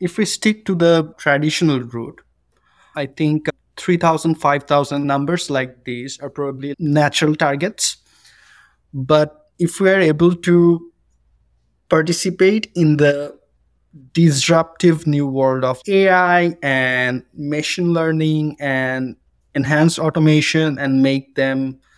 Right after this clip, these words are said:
kind of make products and services that help people in those areas, um, with a target like that, I think, um,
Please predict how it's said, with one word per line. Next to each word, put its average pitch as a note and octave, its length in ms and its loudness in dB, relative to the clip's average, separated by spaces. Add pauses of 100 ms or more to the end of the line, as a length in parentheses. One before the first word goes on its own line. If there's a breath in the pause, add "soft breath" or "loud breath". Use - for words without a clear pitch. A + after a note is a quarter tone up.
(220 soft breath)
kind C3+ 220 0
of C3+ 140 2 (140)
make C#3+ 240 -6
products C#3+ 500 2
and D3+ 120 4
services C#3 720 0
that C3+ 360 -2 (480)
help D#3 440 -2
people E3 240 -2
in D#3 120 -2
those D3+ 240 0
areas, E3 460 0 (560 soft breath)
um, C#3 380 -2 (1200)
with E3+ 180 -2
a - 20 -2
target F3+ 440 -2
like E3+ 300 2
that, F#3 340 2
I D#3 80 -4
think, C#3+ 480 0 (120)
um, C3+ 440 -4